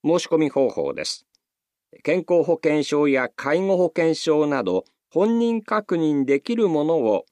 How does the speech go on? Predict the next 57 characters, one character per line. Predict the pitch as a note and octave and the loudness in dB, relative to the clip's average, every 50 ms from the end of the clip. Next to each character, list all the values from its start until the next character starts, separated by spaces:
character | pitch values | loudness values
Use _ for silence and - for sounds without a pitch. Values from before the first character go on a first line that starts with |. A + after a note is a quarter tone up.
| _ _ _ _ _ _ _ _ _ _ | _ _ _ _ _ _ _ _ _ _
介 | - - D3+ F#3 A3 A3 | -4 -2 0 0 2 2
護 | A3+ A3+ G#3+ | 2 2 4
予 | G3 G3+ F#3+ E3+ | 4 4 4 4
防 | C#3+ C3 A#2 G#2+ G2+ G2 - - - | 4 2 4 4 2 0 -2 -6 -6
地 | - - E3+ G3 F#3+ | -4 -2 -2 -2 -2
域 | - - E3+ D#3 | -4 -4 -4 -2
支 | - - - C#3 C3+ | -2 -2 0 0 0
援 | C3 A#2+ A#2 G#2 | 0 0 -2 -4
課、 | - _ - E2 D#2+ - _ _ _ _ _ _ _ _ _ _ _ _ _ _ | -4 _ -6 -6 -6 -6 _ _ _ _ _ _ _ _ _ _ _ _ _ _
ま | - B2+ C#3+ | -6 -6 -4
た | - F3 D#3 | -2 0 0
は | C#3+ C#3 C3 - _ _ _ - | 0 0 -2 -6 _ _ _ -8
地 | - F3 G#3 A3+ | -4 -2 -2 -2
域 | A3+ - - A3 G#3 G3 | -4 -6 -4 -4 -2 -2
包 | - G3+ G3+ G3 | 0 0 0 0
括 | F3+ - F3 E3 D#3+ - E3+ D#3+ - | 0 -2 -6 -8 -6 -4 -6 -6 -4
支 | - - C#3+ | -2 0 0
援 | D3 C#3+ C#3 | 2 0 0
セ | - - C3+ | -2 -2 -2
ン | C3 B2+ - | -2 -4 -4
タ | - - F#2 F2 F2 | -6 -6 -4 -2 0
ー | G2 B2+ | 0 0
へ | - - | -2 -4
お | - G#2 | -6 -6
持 | F2+ E2+ D#2+ | -6 -6 -6
ち | - | -6
く | - D#2+ | -8 -8
だ | D#2 D2 | -8 -8
さ | C#2 - D2 C2 B1+ | -8 -8 -8 -8 -10
い。 | - - _ _ _ _ _ _ _ _ _ _ _ _ _ _ _ - | -10 -12 _ _ _ _ _ _ _ _ _ _ _ _ _ _ _ -12
お | - | -8
問 | - F3 F3 E3+ | -4 0 0 2
い | E3 | 2
合 | D#3 | 2
わ | C#3+ | 0
せ | - C3+ B2+ | 0 2 2
は、 | B2+ C3 C3+ - - - | 2 2 0 -2 -6 -4
区 | - C3 | -2 0
役 | D#3 D3 - - - | 0 0 -2 -4 -6
所 | - - E2 D#2 | -6 -4 -4 -2
二 | E2 F#2 G2 F#2+ | -2 -2 -2 -4
階 | - C#3 C3+ C3 C3 B2+ - - | -2 -2 -2 0 -2 -2 -4 -4
五 | F2+ G#2+ A2 | -2 -2 0
番 | G#2+ C3 C3 C3 B2+ B2 A#2 A#2 | 0 0 -2 -2 -2 -2 -2 -2
の | A#2+ B2 A#2+ - _ _ _ - | -2 -2 -4 -4 _ _ _ -10
介 | - B2 C3 C3 C3 | -6 -4 -2 0 0
護 | C3+ C3 B2 | 2 2 2
予 | A#2+ A#2 A#2 | 2 2 0
防 | F2 F2 D#2 C#2 B1+ B1+ - _ | 0 -2 -4 -4 -6 -10 -12 _
地 | - - C3+ C#3 D#3 | -6 -2 0 0 0
域 | D#3 _ - C#3+ A#2+ | -2 _ -4 -4 -4
支 | - - - A#2 G#2 | -4 -4 -4 0 0
援 | G2 E2+ D#2 D2 B1+ | 0 0 -2 -6 -8
課。 | _ - D2 C2 - _ _ _ _ _ _ _ _ _ - | _ -10 -10 -10 -10 _ _ _ _ _ _ _ _ _ -4
電 | G2+ A#2+ A#2 A2 | -2 0 0 0
話 | G#2 G2+ G2+ | 0 0 0
は | A2 A#2+ - | 0 -2 -2